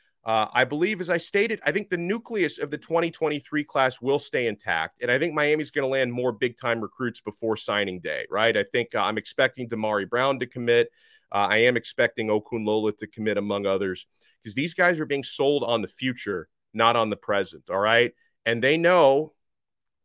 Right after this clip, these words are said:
just being real here, they also know that the N I L situation at Miami is competitive, and the university is also investing in the facilities. So it's, it's not a bad time to, uh, to take a shot on this program right now.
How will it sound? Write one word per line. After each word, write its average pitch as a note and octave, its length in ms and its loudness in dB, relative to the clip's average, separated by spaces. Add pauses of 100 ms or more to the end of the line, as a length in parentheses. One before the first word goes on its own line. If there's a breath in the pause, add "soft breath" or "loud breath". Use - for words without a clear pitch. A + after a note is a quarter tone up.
(200)
just - 180 -12
being B2+ 160 0
real E3 240 2
here, G#2+ 340 0
they A#2+ 180 0
also D3+ 280 0
know C3+ 200 0
that B2 160 -8
the A2+ 140 -10
N A2+ 140 -2
I C3 160 0
L C3+ 160 2
situation A2+ 640 -6
at - 80 -8
Miami G2+ 380 -4
is F#2 120 -8
competitive, F2 720 -6 (480 soft breath)
and B2 280 2
the C3+ 60 -6
university C3+ 760 -2
is B2 240 -6
also C3 320 -2
investing A2+ 580 -2
in G#2 60 -4
the G2+ 80 -6
facilities. - 640 -8
So G2+ 220 -2
it's, - 260 -8
it's G#2+ 160 -14
not C3 240 2
a D3 60 -2
bad C3+ 280 0
time A#2 440 -2 (300)
to, A2 300 -2
uh, G2 220 2
to - 100 -14
take A#2 240 -2
a A2+ 60 -12
shot G#2+ 260 0
on F#2+ 100 -2
this F2 120 -10
program F#2+ 440 0
right F#3+ 200 -12
now. E2 200 -4